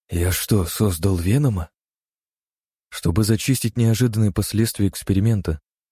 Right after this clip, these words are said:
он метнул в монстра сгусток ледяного аспекта, от души заряженной силой. Будто почувствовав или ощутив атаку, слизь за мгновение вытянулась в узкий шланг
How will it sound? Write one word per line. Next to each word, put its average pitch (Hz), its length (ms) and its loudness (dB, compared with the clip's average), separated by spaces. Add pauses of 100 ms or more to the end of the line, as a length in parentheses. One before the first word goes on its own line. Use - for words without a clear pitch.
(160)
он 117 180 2
метнул 113 360 2
в 92 100 2
монстра 101 400 2
сгусток 98 460 0
ледяного 98 460 2
аспекта, - 540 -4 (120)
от 85 140 -2
души 90 280 0
заряженной 87 500 2
силой. 80 440 -4 (760)
Будто 80 320 0
почувствовав 92 760 0
или 90 120 2
ощутив 87 460 0
атаку, 90 420 -2 (300)
слизь 95 380 2
за 104 80 2
мгновение 98 520 2
вытянулась 98 540 0
в 92 80 -2
узкий 95 240 0
шланг 85 460 -2